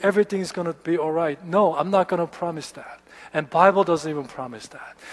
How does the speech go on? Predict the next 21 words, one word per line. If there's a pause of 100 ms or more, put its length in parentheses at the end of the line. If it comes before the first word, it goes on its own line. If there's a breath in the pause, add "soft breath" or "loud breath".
(160 loud breath)
It's
the
beginning (680 loud breath)
of
your
life
that
is
filled
with (220 loud breath)
victory (720 loud breath)
and
purposefulness
and
the
meaningness, (640)
meaningfulness (1400 soft breath)
as
you
journey
towards